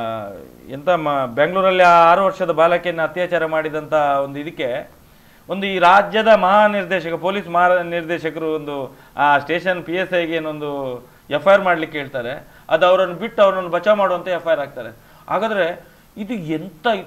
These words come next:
ಯಾರು, ಯಾರ ಹತ್ರ ಮಾಡಿಸ್ಬೇಕು? ನಾನು ನಿಮ್ಮ ಹತ್ರ ಕೇಳೋದು, ನಮ್ಮನ್ನು ಮಾಡ್ತೀರಾ ಸಿ ಬಿ ಐ ಐ ಪಿ ಎಸ್ Officer ಆಗಿ ನಮ್ಮನ್ನು ನೇಮಕ ಮಾಡ್ತೀರಾ? ನಿಮ್ಮಿಂದ, ಏ, ನಿಮ್ಮಿಂದ, ನಿಮ್ಮ ಮಾಧ್ಯಮಗಳಿಂದ ಸಾಧ್ಯ ಉಂಟಾ? ನಾನು ಯಾರ ಅತ್ಯಾಚಾರಿ,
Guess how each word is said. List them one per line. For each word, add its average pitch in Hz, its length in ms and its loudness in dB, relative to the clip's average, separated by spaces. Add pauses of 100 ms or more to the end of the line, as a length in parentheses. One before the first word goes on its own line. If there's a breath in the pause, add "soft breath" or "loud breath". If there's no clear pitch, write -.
(240)
ಯಾರು, 330 460 4
ಯಾರ 233 280 6
ಹತ್ರ 349 340 4
ಮಾಡಿಸ್ಬೇಕು? 247 960 2 (1040)
ನಾನು 254 180 6
ನಿಮ್ಮ 277 140 4
ಹತ್ರ 311 140 8
ಕೇಳೋದು, 277 580 2 (460)
ನಮ್ಮನ್ನು 294 260 8
ಮಾಡ್ತೀರಾ 247 320 4
ಸಿ 233 140 -2
ಬಿ 220 100 0
ಐ 220 80 8
ಐ 214 40 8
ಪಿ 208 120 0
ಎಸ್ 208 260 -8 (680)
Officer 226 340 4
ಆಗಿ 214 100 2
ನಮ್ಮನ್ನು 226 400 4
ನೇಮಕ 233 160 2
ಮಾಡ್ತೀರಾ? 220 460 6
ನಿಮ್ಮಿಂದ, 208 280 0 (440 loud breath)
ಏ, 196 140 -6
ನಿಮ್ಮಿಂದ, 202 320 -4 (520)
ನಿಮ್ಮ 180 180 -6
ಮಾಧ್ಯಮಗಳಿಂದ 196 640 2
ಸಾಧ್ಯ 202 380 4
ಉಂಟಾ? 202 540 4 (1160)
ನಾನು 196 280 6
ಯಾರ 208 320 10
ಅತ್ಯಾಚಾರಿ, 220 680 6